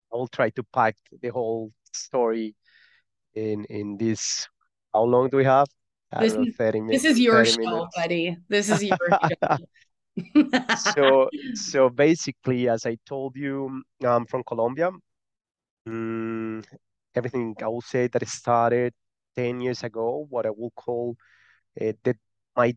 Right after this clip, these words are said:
Speaker 1: dark night of the soul, kind of that deep awakening call, which is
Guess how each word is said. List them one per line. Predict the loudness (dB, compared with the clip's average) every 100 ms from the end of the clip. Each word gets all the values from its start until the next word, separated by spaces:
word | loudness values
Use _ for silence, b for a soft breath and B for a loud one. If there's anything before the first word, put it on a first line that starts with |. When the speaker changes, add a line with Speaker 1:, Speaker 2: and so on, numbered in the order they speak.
| 0
Speaker 1:
dark | 2 2 0
night | 0 2 2 -2
of | -6
the | -10
soul, | -4 -2 0 -4 -8 -8
kind | -6 -6
of | -6 -2
that | -2 -2
deep | -4 -4 -2
awakening | -2 -2 -2 -8 -8
call, | -4 -2 -2 -6 _ b b b b _ _
which | -16 -6
is | -2 0 -2